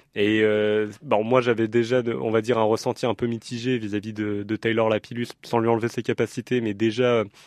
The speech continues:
à l'U F C Paris, où je trouvais que ses victoires étaient un petit peu trop timorées, malgré la réputation qu'il a,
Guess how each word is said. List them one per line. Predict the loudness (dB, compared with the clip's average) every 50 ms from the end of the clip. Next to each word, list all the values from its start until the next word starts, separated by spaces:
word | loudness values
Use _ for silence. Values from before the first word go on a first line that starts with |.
| _ _
à | -2 2
l'U | 2 2
F | 2 2
C | 0 -2 0
Paris, | 2 4 4 4 2 0 -2
où | -4
je | -8 -10
trouvais | -2 -2 0 -2
que | 0
ses | -4 -6
victoires | -8 -8 -4 -2 -2 0
étaient | 0 -2 -4 -6 -6 -6
un | -8 -10
petit | -14 -16 -16 -6
peu | -4 -2 -2
trop | 2 2 0
timorées, | 0 0 -2 0 2 2 2 4 2 2 0 -2 -8 -18 -20 -20 -12 0
malgré | 2 2 4 4 4 2
la | 4 4 4
réputation | 4 2 0 -2 0 0 0 0 -2 -4 -6
qu'il | -6 -2 -2 0
a, | 0 -2